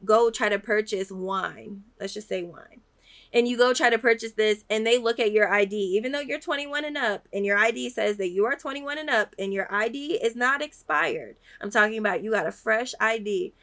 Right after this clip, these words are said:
and it says that you can purchase wine. If the man at the, the table, the worker, told you at the counter, "I'm sorry, I can't give you any wine. I can't serve this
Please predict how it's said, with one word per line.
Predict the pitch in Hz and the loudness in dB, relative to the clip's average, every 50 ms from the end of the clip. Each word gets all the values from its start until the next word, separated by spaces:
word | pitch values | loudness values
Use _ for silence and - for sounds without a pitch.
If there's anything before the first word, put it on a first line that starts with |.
| _ - - - | _ -20 -14 -6
and | - 214 208 | -2 0 0
it | 202 196 - | 0 -2 -4
says | - - 233 240 226 202 190 - - - _ _ _ - | -4 2 4 4 4 4 2 -2 -6 -10 _ _ _ -2
that | 185 185 - | -2 -2 -2
you | 185 196 214 226 240 | -2 -8 -8 -8 -6
can | - 269 233 226 | -2 -2 -2 -2
purchase | 220 - - 254 254 247 - - 190 185 196 - | -4 -4 -2 -2 -2 -2 -2 -4 -6 -6 -6 -8
wine. | 202 202 196 196 214 214 208 190 - - - 226 - _ _ _ _ _ _ _ _ _ _ _ _ - | -12 -8 -4 -2 0 0 -2 -2 -8 -12 -16 -16 -20 _ _ _ _ _ _ _ _ _ _ _ _ 2
If | - 240 220 214 | 4 4 4 2
the | - 208 202 | 2 0 0
man | 208 208 226 240 285 349 403 403 - | 0 0 0 0 0 0 0 0 0
at | - 262 269 277 - | 0 0 -2 -2 -2
the, | - 262 247 - _ _ _ - - - | -4 -6 -6 -6 _ _ _ -20 -16 -6
the | - 240 247 | -2 -2 -2
table, | 247 - 247 208 202 202 220 - 127 - | 0 2 4 4 4 2 0 -6 -6 -4
the | 202 202 190 202 | 0 2 2 4
worker, | 208 208 220 220 214 - - - 131 123 - - | 4 4 2 2 0 -2 -6 -8 -8 -8 -10 -10
told | - - 226 226 233 226 220 | -4 -2 0 0 0 0 -2
you | 214 214 202 202 202 196 - | -2 0 2 2 2 2 0
at | 196 202 | -2 -2
the | - 208 | -4 -4
counter, | 226 254 208 202 196 190 170 180 196 208 _ _ _ _ _ _ _ _ _ _ _ _ _ _ _ _ _ _ _ _ - | -2 0 0 0 -2 -4 -8 -10 -12 -12 _ _ _ _ _ _ _ _ _ _ _ _ _ _ _ _ _ _ _ _ 2
"I'm | 226 233 | 2 4
sorry, | 240 269 226 214 214 208 | 4 6 6 6 6 6
I | 208 208 | 4 2
can't | 208 285 233 220 208 196 - _ - | 0 0 -2 0 -2 -2 -4 _ 0
give | 196 208 202 208 | 2 2 2 2
you | 202 196 190 190 - - | 0 -4 -4 -4 -2 -2
any | 202 202 190 | -2 -2 -2
wine. | 190 190 180 160 147 123 - 202 208 214 | -4 -8 -10 -12 -14 -14 -14 -12 -8 -4
I | 190 214 208 | -2 -2 -2
can't | 233 233 220 202 196 | -2 -2 -4 -4 -4
serve | - - 196 202 202 196 | -2 -2 0 0 0 -2
this | - 185 190 | -6 -8 -8